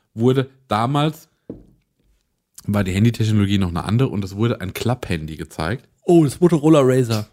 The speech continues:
Speaker 1: Nee, nee, noch vorher, way before.
Speaker 2: Okay.
Speaker 1: Es wurde ein Klapp-Handy gezeigt.
Speaker 2: Ja.
Speaker 1: Und irgendjemand hat in dieses Klapp-Handy gebissen und es war wie,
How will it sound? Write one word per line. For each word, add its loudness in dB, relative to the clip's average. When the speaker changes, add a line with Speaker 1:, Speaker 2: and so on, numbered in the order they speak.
Speaker 1:
Nee, -12
nee, -14
noch -6
vorher, -14
way -4
before. -14
Speaker 2:
Okay. -6
Speaker 1:
Es -18
wurde 2
ein -2
Klapp-Handy -10
gezeigt. -4
Speaker 2:
Ja. -4
Speaker 1:
Und -12
irgendjemand -4
hat -12
in -6
dieses -8
Klapp-Handy -8
gebissen -6
und -2
es -12
war -2
wie, -8